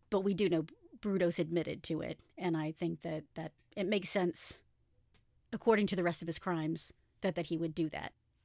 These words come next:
H H Holmes had a kiln in his house big enough to fit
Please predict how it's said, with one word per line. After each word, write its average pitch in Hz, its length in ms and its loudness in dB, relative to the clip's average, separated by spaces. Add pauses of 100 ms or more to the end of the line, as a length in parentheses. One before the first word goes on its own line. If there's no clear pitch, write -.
(120)
H 247 160 4
H 262 160 2
Holmes 254 320 4
had 202 520 2 (580)
a 160 60 -4
kiln 247 340 4
in 247 100 4
his 240 120 0
house 220 560 2
big 214 140 4
enough 208 480 2 (260)
to 220 160 -2
fit - 540 2